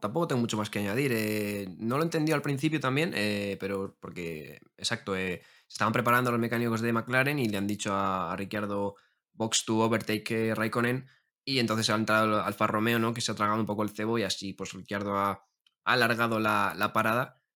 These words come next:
que luego no sé si realmente le ha salido bien, creo que sí, ¿no? Al final, eh, pero bueno, tampoco Ricciardo no llevaba un gran ritmo hoy, pero creo que sí, ¿no? Al final ganó, ganó posición con Kimi, creo.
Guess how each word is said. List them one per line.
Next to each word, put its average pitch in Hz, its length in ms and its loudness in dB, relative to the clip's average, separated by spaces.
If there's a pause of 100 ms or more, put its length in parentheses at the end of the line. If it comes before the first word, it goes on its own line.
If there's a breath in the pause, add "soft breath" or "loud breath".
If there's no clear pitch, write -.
(100)
que 107 80 -4
luego 151 220 4
no 165 120 4
sé - 160 2
si 120 160 4
realmente 104 540 0
le 101 60 -2
ha 98 80 0
salido 104 360 0
bien, 120 240 0
creo 110 220 -2
que 110 100 -2
sí, 113 220 2
¿no? 123 160 0
Al 110 100 -4
final, 113 380 -4
eh, 98 260 0
pero 92 320 -6
bueno, 98 240 -4
tampoco 101 400 -4
Ricciardo 104 380 -4
no 104 80 -2
llevaba 98 240 -4
un 98 100 -6
gran 92 220 -6
ritmo 95 320 -6
hoy, 110 200 -4 (240)
pero 92 140 -8
creo 104 160 -2
que 98 80 -2
sí, 104 160 -2
¿no? 98 80 -2
Al 90 80 -4
final 95 220 -6
ganó, 90 340 -6
ganó 90 200 -10
posición 92 340 -16
con 90 160 -14
Kimi, 95 200 -10
creo. - 200 -12